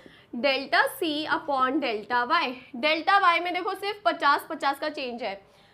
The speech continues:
इनकम पचास से सौ, डेढ़ सौ, दो सौ हुई है, तो यानी कि हर एक चीज़ को आपको किससे डिवाइड करना है, पचास से।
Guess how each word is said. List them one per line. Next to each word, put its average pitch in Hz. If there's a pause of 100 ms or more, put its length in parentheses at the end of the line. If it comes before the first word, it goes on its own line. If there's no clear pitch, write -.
(120)
इनकम 349
पचास 302
से 370
सौ, 359
डेढ़ 269
सौ, 349
दो 294
सौ 320
हुई 233
है, 208
तो 262
यानी 269
कि 381 (140)
हर 339
एक 403
चीज़ 339
को 359
आपको 330
किससे 339
डिवाइड 294
करना 285
है, 311
पचास 226
से। 196